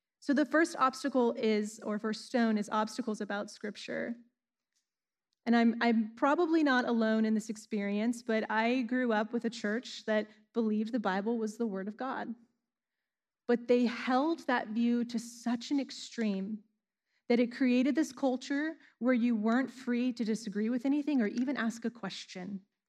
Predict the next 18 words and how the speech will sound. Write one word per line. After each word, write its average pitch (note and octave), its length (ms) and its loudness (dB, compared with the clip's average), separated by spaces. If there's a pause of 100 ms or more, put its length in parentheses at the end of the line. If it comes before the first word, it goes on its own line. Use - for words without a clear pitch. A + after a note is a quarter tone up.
(840)
And A#3+ 100 8
it A#3+ 80 6
was C4 160 2
the C4+ 100 0
same D#4 300 4
people C4+ 300 4
that A#3+ 140 4
would A3+ 120 2
say B3 220 2
things A#3+ 360 2
like, G#3+ 460 -2 (420)
you A#3 60 4
know, A3+ 80 8
"You A3+ 140 8
don't D#4+ 160 4
question B3+ 300 2
the G3 60 0
Bible. G#3 440 -6